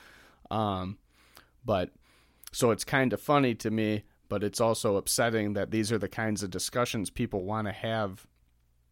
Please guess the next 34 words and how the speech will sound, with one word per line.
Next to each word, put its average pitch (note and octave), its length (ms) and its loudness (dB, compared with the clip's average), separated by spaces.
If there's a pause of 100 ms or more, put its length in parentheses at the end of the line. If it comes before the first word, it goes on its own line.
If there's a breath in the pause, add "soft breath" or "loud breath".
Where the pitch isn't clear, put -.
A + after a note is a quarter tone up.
(360)
instead A2 480 4
of G2+ 200 -2
trying A2 480 -2
to - 180 -4
understand G#2+ 920 -2
why, D#3+ 380 -8 (440)
<clears throat> C#3+ 520 -8
trying A#2 320 4
to - 120 -6
understand A2+ 600 0
why G#2 160 0
someone G#2 420 -2
else G#2 340 0
thinks - 380 -2
the G#2+ 140 0
way G#2 200 2
they G2 220 0
do. G#2 440 0 (640 soft breath)
And G2+ 420 -2 (120)
a G#2+ 80 2
lot A2+ 240 4
of A#2+ 60 4
these A2 200 0
topics B2 500 -2
are F#2 160 -2
over, G#2+ 460 2 (760 soft breath)
you A#2 140 -2
know, A2 240 2
things C3+ 380 0
that A2 100 2
have G#2+ 240 -2
been A2+ 240 0
debated G2+ 640 0
by G2 360 -4